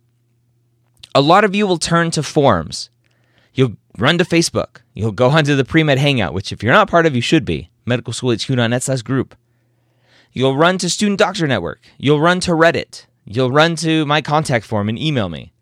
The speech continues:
And you'll say, "What do I do? Why are you asking strangers who don't have any role in the admissions process?"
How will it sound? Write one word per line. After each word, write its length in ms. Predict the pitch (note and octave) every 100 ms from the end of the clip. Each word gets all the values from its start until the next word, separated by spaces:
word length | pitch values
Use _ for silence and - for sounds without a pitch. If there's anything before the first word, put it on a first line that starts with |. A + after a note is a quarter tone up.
| _ _ _ _ _ _ _ _ _ _ _ _ _ -
And 100 | B2
you'll 60 |
say, 180 | B2+ B2
"What 180 | G#2+ F#3+
do 80 | G3+
I 80 |
do? 360 | F#3 G3 D3 D2 _ _ _ _ _ _ _ _ _ _
Why 160 | C3 A3
are 40 |
you 140 | C#4 A#3+
asking 380 | A3+ - C#4+
strangers 680 | G#3+ F#3 G#3 C#3+ E2 - - _ _ - B2+
who 320 | D#3 D3+ B2 _ _ -
don't 220 | A#2+ E3+ F3
have 300 | D#3+ D#3 - _ -
any 300 | C#3 E3+ D#3+
role 440 | C#3+ D#3+ D3 C3+
in 180 | A#2+ C3+
the 100 | C3+
admissions 380 | C3 E3+ A2 F2+
process?" 540 | E2+ - - - -